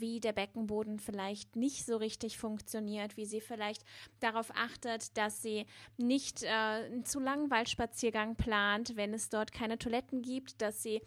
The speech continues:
eher Spielplätze aussucht, wo sie weiß, in der Nähe ist irgendwo eine Toilette, weil sie das Gefühl hat, dass sie nicht mehr so lange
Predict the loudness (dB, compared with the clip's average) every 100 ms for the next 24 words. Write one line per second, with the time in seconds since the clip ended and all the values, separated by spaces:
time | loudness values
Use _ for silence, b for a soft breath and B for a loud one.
0 | B B 2 4 4 2 0 2 2 0
1 | 0 2 2 2 -2 -6 -4 -2 -2 -2
2 | -2 -4 -4 -4 -2 -2 -4 -2 -2 -2
3 | -4 -4 -4 -4 -2 -2 -2 -6 B B
4 | B 4 4 4 0 -4 -6 -6 -8 -4
5 | -4 -2 -4 -6 -6 -6 -6 -6 -8 -8
6 | -8 -8 -10